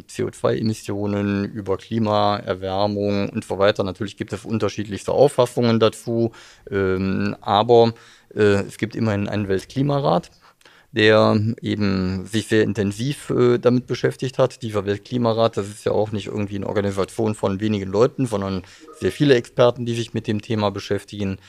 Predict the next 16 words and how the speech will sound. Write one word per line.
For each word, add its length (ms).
Äh, 320
und 380
die 140
haben 360
eben 200
letzten 320
Endes 280
ermittelt, 580
ähm, 640
ja, 240
was 260
ursächlich 500
ist 180
für 100
den 200
Klimawandel, 760